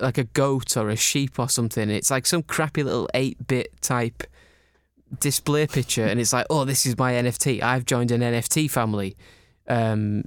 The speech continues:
mint, mint your N F Ts here." And it's like, I don't really, I don't really have much of a problem with it until I think about people who will consume this because of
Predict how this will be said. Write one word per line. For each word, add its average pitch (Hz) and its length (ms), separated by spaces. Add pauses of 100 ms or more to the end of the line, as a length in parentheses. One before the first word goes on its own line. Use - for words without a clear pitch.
mint, 147 600
mint 151 360
your 135 280
N 107 120
F 110 160
Ts 120 340
here." 147 300
And 113 120
it's - 120
like, 127 280 (920)
I 151 120
don't 220 200
really, 190 380 (760)
I 139 60
don't 208 160
really 202 140
have 180 180
much 180 220
of 165 80
a 165 60
problem 202 280
with 117 160
it 104 100
until 123 300
I 165 60
think 151 320
about 135 420
people 147 340
who 131 220
will 113 280
consume 147 680
this 101 340
because 135 580
of 117 480